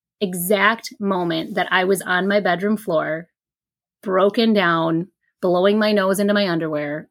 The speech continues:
crying out to God, um, she was in her truck across town crying,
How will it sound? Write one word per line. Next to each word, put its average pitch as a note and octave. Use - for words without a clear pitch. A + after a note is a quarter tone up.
crying F#3
out G3+
to A3+
God, E3
um, D3
she -
was A#3+
in F3+
her C4
truck E3
across E3
town D3
crying, F3